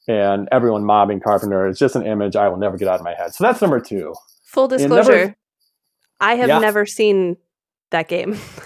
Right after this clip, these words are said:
Speaker 2: <laughs>
Speaker 1: I have that game on D V D if you want me
Speaker 2: I,
Speaker 1: to
Speaker 2: um, was working that night and was watching game day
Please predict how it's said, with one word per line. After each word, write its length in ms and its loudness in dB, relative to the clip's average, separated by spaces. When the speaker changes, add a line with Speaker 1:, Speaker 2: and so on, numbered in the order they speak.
Speaker 2:
<laughs> 380 -16
Speaker 1:
I 80 2
have 240 0
that 120 2
game 180 2
on 120 -2
D 140 -4
V 100 -4
D 300 -2
if 100 -4
you 80 4
want 160 2
me 180 0
Speaker 2:
I, 0 -
Speaker 1:
to 760 -8
Speaker 2:
um, 460 2
was 180 0
working 500 -2
that 200 0
night 320 -4
and 460 -2
was 340 0
watching 580 0
game 300 2
day 340 0